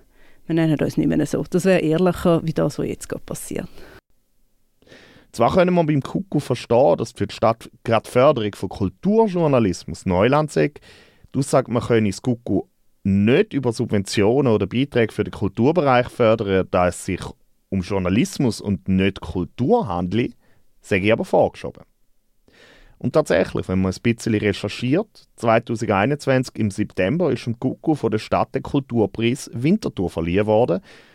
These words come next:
Speaker 2: Und damals hat's noch geheissen, das kuckuck hat sich in den letzten Jahren einen Namen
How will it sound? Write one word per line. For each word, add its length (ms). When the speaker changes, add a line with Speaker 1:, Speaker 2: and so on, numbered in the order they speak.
Speaker 2:
Und 160
damals 320
hat's 180
noch 140
geheissen, 520
das 200
kuckuck 400
hat 140
sich 160
in 60
den 100
letzten 440
Jahren 540
einen 300
Namen 380